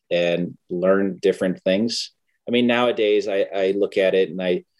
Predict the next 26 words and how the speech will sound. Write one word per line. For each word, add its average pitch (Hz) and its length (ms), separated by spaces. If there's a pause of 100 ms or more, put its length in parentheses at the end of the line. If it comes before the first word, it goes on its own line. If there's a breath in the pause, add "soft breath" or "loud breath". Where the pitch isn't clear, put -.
(220)
see 110 200
for 104 140
the 98 100
most 98 360
part 95 280
that 90 200
goalie 95 260
coaches 92 380
are 90 100
all 98 200
teaching 92 440
the 87 60
same 90 360
thing 87 460
technically. 85 640
So 87 180
we're 90 180
all 92 360 (600)
agr-, 98 440
in 104 140
agreement 95 500
on 87 160
the 87 40
same 85 320
things. 80 440
And 87 340